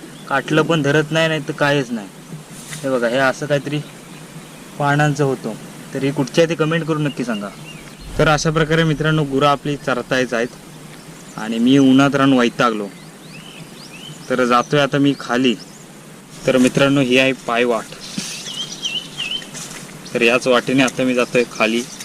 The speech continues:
नंतर आपण येऊ दुपारी, किंवा गुरं पुढं जर आलीच आपल्या इकडं, तर त्यांना परत तिकडं वरतीच करायला. तर मित्रांनो, गुरं जेवढी चरतील तेवढं त्यांना कमीच आहे,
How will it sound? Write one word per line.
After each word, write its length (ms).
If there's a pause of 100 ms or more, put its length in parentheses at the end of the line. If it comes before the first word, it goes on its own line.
(360)
नंतर 300
आपण 260
येऊ 160
दुपारी, 400 (380)
किंवा 160
गुरं 380
पुढं 380
जर 140
आलीच 320
आपल्या 280
इकडं, 180 (1200)
तर 140
त्यांना 320 (160)
परत 180 (200)
तिकडं 200
वरतीच 400
करायला. 340 (1500)
तर 100
मित्रांनो, 340
गुरं 300
जेवढी 360
चरतील 540
तेवढं 260
त्यांना 240
कमीच 420
आहे, 140